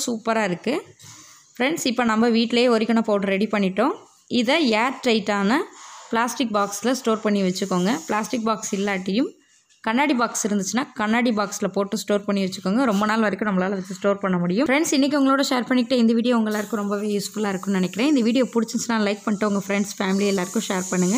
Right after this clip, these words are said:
நீங்க இன்னும் நம்ம ராசி டிப்ஸ் சேனலை சப்ஸ்கிரைப் பண்ணாம தான் சப்ஸ்கிரைப் பண்ணிட்டு மறக்காம பக்கத்துல இருக்க பெல் ஐகானை கிளிக் பண்ணிருங்க. அப்பதான் தினம் தினம் நான் அப்டேட் பண்ணக்கூடிய வீடியோஸ் உங்களுக்கு உடனுக்குடன் நோட்டிஃபிகேஷன் வரும். Thank you for watching.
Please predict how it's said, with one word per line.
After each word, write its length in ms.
நீங்க 220
இன்னும் 160
நம்ம 160
ராசி 260
டிப்ஸ் 200
சேனலை 260
சப்ஸ்கிரைப் 400
பண்ணாம 280
தான் 140
சப்ஸ்கிரைப் 400
பண்ணிட்டு 260
மறக்காம 440
பக்கத்துல 280
இருக்க 280
பெல் 180
ஐகானை 300
கிளிக் 220
பண்ணிருங்க. 340
அப்பதான் 360
தினம் 200
தினம் 200
நான் 100
அப்டேட் 260
பண்ணக்கூடிய 420
வீடியோஸ் 280
உங்களுக்கு 260
உடனுக்குடன் 420
நோட்டிஃபிகேஷன் 520
வரும். 200
Thank 220
you 100
for 100
watching. 300